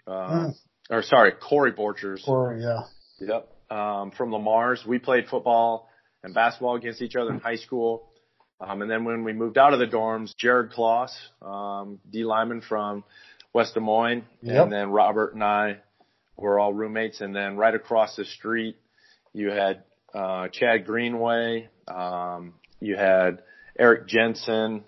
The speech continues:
Speaker 1: across the road, you had, um, Colin Cole, Fred Barr, um, right across the road, Ramon Ochoa. Um, we all kinda lived in the <laughs> same little spot. Uh, and then there was a lot of,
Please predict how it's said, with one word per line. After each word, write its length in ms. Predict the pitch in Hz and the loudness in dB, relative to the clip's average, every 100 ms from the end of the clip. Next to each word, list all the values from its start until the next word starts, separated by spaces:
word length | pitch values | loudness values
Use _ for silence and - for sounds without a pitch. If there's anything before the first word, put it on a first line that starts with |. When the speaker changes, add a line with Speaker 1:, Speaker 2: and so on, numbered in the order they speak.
| - | -18
Speaker 1:
across 400 | - 120 110 107 | -2 6 6 6
the 80 | 104 | -2
road, 400 | 101 110 110 107 | 2 2 4 0
you 100 | 101 | -2
had, 260 | 98 95 90 _ _ _ _ - | 0 -2 -4 _ _ _ _ -12
um, 600 | 90 90 90 90 90 87 _ _ _ _ - | -10 -10 -10 -10 -12 -16 _ _ _ _ -20
Colin 320 | - 120 117 107 | 2 2 2 -4
Cole, 380 | 123 117 113 110 | 0 2 2 -2
Fred 240 | 120 113 95 | -2 -2 0
Barr, 560 | 107 107 107 107 107 - _ _ _ - | 0 2 0 -2 -8 -16 _ _ _ -18
um, 340 | 92 92 90 | -12 -12 -6
right 160 | 104 104 | -4 -4
across 380 | - 104 101 - | -2 -4 -4 -6
the 80 | |
road, 460 | 98 104 104 104 98 - _ _ _ - | -4 -2 0 -2 -6 -12 _ _ _ -6
Ramon 340 | 101 110 113 | 2 2 2
Ochoa. 840 | 110 - 110 107 107 107 107 104 - - _ _ _ _ _ | -2 -2 0 2 4 2 0 -4 -12 -20 _ _ _ _ _
Um, 480 | - 87 87 87 85 - | -10 -6 -6 -6 -10 2
we 160 | 127 | 6
all 160 | 131 135 | 8 6
kinda 220 | 151 131 | 6 2
lived 260 | 110 120 113 | 2 0 -2
in 80 | 113 | -12
the 60 | |
<laughs> 160 | - - | -12 -10
same 200 | 131 120 | -8 -6
little 180 | 110 101 | -6 -6
spot. 440 | - 113 101 92 123 | -2 2 4 2 -4
Uh, 40 | |
and 260 | 120 127 123 | -6 -6 -6
then 100 | 120 | -2
there 100 | 117 | -2
was 100 | 110 | 2
a 40 | |
lot 200 | 123 | 4
of, 100 | 131 | 4